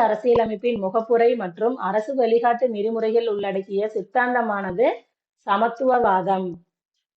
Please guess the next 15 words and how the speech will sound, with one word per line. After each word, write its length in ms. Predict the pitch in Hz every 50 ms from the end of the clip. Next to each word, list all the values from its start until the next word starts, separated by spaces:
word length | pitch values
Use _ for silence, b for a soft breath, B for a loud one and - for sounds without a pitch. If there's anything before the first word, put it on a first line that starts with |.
| _ -
நெக்ஸ்ட் 320 | 196 190 190 196 - 277 269
கொஸ்டின், 460 | 233 226 190 - - 190 190 202 233 262 - _ _ _ _ _ _ _ 226
இந்தியா 460 | 226 247 262 277 302 285 277 262 262 262 269 - 226
மதசார்பற்ற 800 | 214 202 208 277 285 - 269 254 262 226 233 233 220 269 247 240
நாடு 380 | 233 214 208 208 208 202 214 214 202 196
என 160 | 190 196 196 208 202
கூறுவதற்கு 760 | - 240 226 240 247 240 233 220 196 214 185 180 - 220 220 233 220
எது 200 | 214 208 202 226 262
முக்கிய 380 | 254 226 214 - _ 262 247 254 247 247
காரணம்? 560 | - 226 202 196 185 180 180 190 196 196 185 175 165 170 _ _ _ _ _ _ _ _ _ _ _ _
இந்த 100 | 233 240 233
கொஸ்டினுக்கு 440 | 254 240 254 269 269 262 262 226
ஆன்சர் 300 | 208 202 196 - 240 233
ஆப்ஷனல் 460 | 208 190 196 190 - 214 214 208 202 196
பி, 140 | 190 226